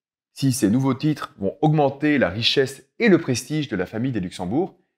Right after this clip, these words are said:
ils vont aussi inciter les comtes de Luxembourg à orienter progressivement leur visée vers l'Europe centrale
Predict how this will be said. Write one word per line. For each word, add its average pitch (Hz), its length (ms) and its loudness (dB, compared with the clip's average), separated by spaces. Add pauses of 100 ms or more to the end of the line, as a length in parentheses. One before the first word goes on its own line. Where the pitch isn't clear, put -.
(200)
ils 170 80 2
vont 202 120 4
aussi 135 380 -2
inciter 160 460 -2
les 107 140 -2
comtes 156 180 -4
de 120 80 2
Luxembourg 107 520 0 (400)
à 135 60 4
orienter 156 480 2
progressivement 135 640 -2
leur 90 160 -4
visée 110 240 0
vers 107 160 -2
l'Europe 131 300 -6
centrale 113 560 -2